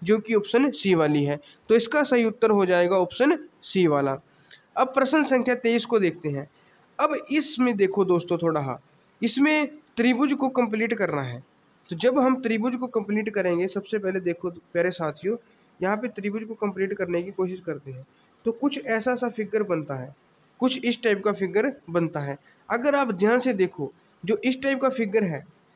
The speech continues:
पहले ऐसे, फिर नीचे, फिर ये, फिर ये गोल, फिर ये, ये बिल्कुल डी वाला फिगर बन रहा है।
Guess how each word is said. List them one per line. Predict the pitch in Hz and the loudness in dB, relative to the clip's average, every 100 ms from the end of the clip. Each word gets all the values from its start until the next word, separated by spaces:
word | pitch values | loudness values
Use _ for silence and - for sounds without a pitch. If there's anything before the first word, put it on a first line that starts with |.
| _ | _
पहले | 190 220 226 | 0 2 4
ऐसे, | 202 196 220 214 214 _ | 2 2 2 0 -2 _
फिर | 214 214 | -2 2
नीचे, | 202 196 220 226 220 _ _ | 0 0 0 0 -2 _ _
फिर | 214 | -2
ये, | 196 196 220 220 - _ - | 0 2 2 0 -4 _ -6
फिर | 208 | -4
ये | 190 202 | 0 2
गोल, | 190 214 214 | 4 2 2
फिर | 208 | -2
ये, | 185 147 135 _ _ - | -4 -4 -8 _ _ -6
ये | 208 294 | 0 2
बिल्कुल | 233 240 254 262 | 2 2 2 0
डी | 185 233 | 0 2
वाला | 240 226 | 4 2
फिगर | 214 208 202 | 2 0 0
बन | 180 165 | 0 -2
रहा | 143 | -2
है। | 131 | -6